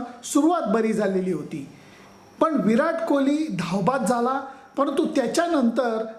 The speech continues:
बंगलोरचा संघ गडबडला नाही. के एस भरतला वरती बॅटिंग करायची जी संधी मिळाली, त्याचं हा पोरगा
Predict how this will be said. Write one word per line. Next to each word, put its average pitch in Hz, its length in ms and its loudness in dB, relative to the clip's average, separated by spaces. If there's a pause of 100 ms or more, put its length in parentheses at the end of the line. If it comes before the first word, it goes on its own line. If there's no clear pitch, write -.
बंगलोरचा 220 480 2
संघ 202 280 0
गडबडला 196 560 0
नाही. 156 220 -4 (680)
के 339 260 2
एस 220 200 0
भरतला 226 640 0 (380)
वरती 262 380 2
बॅटिंग 302 420 0
करायची 262 340 0
जी 233 160 0
संधी 220 340 2
मिळाली, 233 400 4 (100)
त्याचं 254 260 0
हा 233 160 0
पोरगा 233 380 0